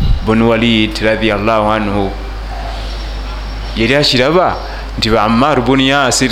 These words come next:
radiyallahu anhu we bali, balwanyi bakugu, balina experience, baludde mu, baludde nnyo mu battlefield.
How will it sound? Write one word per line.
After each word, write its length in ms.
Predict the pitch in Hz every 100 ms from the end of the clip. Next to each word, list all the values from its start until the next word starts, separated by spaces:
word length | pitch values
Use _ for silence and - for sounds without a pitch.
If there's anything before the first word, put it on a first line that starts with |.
| 110
radiyallahu 500 | 127 123 113 131 123
anhu 140 | 113
we 120 | 117
bali, 260 | 113 117 139
balwanyi 680 | 117 113 139 139 135 139 135
bakugu, 520 | 127 143 156 165 175
balina 180 | 147 156
experience, 760 | 156 - 175 165 170 175 - 135
baludde 320 | 151 139 127
mu, 100 | 127 123
baludde 320 | 160 170 165
nnyo 120 | 165 170
mu 60 |
battlefield. 640 | 147 151 151 170 139 101